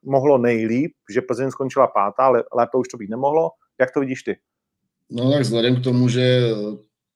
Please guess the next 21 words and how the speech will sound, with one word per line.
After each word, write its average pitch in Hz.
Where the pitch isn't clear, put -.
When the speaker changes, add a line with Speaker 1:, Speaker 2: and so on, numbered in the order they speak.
Speaker 2:
Plzeň 117
vlastně 120
splnila 117
ten 120
svůj 120
cíl, 120
aby 104
se -
dostala 107
do 107
předkolerovských 113
pohárů, 107
tak 110
se 123
dá 104
hodnotit 110
ta 107
výměna 107
trenéra 104
jako 101
správná, 113